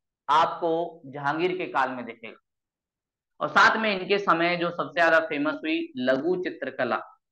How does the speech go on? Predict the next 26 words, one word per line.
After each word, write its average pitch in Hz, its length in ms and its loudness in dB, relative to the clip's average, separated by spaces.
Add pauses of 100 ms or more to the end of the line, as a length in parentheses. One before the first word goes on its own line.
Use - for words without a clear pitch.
(500)
छोटे 247 300 4
छोटे 170 400 -2
चित्र, - 360 -12 (1500)
ज्यादा 131 340 4
बड़े 143 320 2
नहीं, 185 220 -2 (1300)
जो 175 280 2
start 202 520 4
तो 220 400 0 (760)
अकबर 220 400 0
के 226 100 2
time 180 280 2
ही 165 80 -6
हो 143 140 -4
गई 123 140 -6
थी, - 220 -20 (500)
लेकिन 247 280 2
उसको 226 260 0
शिखर 190 360 2
पे 214 220 4
पहुंचाया 151 520 2 (280)
जहांगीर। 147 720 0 (1700)
और 160 180 2
जहांगीर 156 440 2
के 190 160 -2
समय 151 520 -2